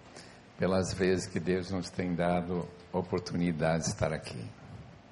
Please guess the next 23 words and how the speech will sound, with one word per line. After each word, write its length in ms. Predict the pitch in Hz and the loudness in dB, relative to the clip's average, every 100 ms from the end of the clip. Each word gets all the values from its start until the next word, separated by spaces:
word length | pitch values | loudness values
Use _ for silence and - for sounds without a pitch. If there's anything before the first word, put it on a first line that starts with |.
| - - - - - - - - - - - | -20 -20 -10 -10 -10 -20 -18 -18 -18 -18 -14
Há 120 | - 107 | 2 6
uma 120 | 139 | 8
característica 1000 | 143 147 147 143 135 135 139 - 135 131 | 8 8 8 6 6 6 6 4 2 4
de 100 | 131 | 4
todos 480 | 131 139 131 123 107 | 6 8 8 6 2
nós, 840 | 120 104 78 - - - - - - - - - - - - - - - - | 6 6 6 0 -2 -4 -6 -10 -14 -18 -20 -20 -20 -20 -20 -20 -20 -20 -2
e 120 | 95 | 2
é 20 | |
sobre 400 | 101 - 104 92 | 4 6 6 6
isso 180 | 101 87 - | 4 2 2
que 80 | |
eu 100 | 95 | 2
quero 240 | 87 98 90 | 4 2 2
falar 420 | - 87 87 85 | 2 2 4 2
essa 220 | 82 - | 0 0
noite. 500 | 90 87 73 - - - - - - - - - - - - - - - - - - - - | 2 2 0 -4 -10 -12 -16 -16 -14 -16 -20 -20 -18 -18 -18 -20 -20 -20 -20 -20 -20 -20 -6
A 100 | - | -2
característica 1120 | 104 117 123 - 131 131 120 - - 131 127 - | 4 6 6 8 6 6 4 0 -2 0 0 2
é 80 | 110 | 4
de 180 | 110 113 | 4 4
ser 480 | - - 110 110 | 2 4 6 6
pessoas 920 | - 113 - - 104 107 104 - - - - - | 2 0 2 4 6 6 2 -2 -6 -10 -10 0
caídas, 1300 | 104 98 104 107 82 87 78 - - - - - | 4 4 4 4 2 0 2 0 -2 -2 -6 -8